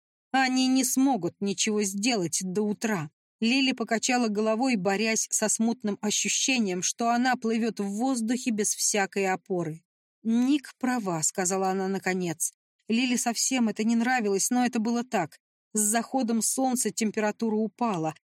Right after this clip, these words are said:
Отсутствие огня означало, что станет только холоднее,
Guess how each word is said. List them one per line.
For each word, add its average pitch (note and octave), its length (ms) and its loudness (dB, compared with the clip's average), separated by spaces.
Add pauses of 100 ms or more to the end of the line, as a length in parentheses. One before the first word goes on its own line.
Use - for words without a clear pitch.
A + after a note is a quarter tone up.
(160)
Отсутствие C4 760 2
огня B3+ 380 2
означало, A3+ 540 0
что - 160 -4
станет B3 640 0
только A3+ 340 -2
холоднее, G#3+ 840 0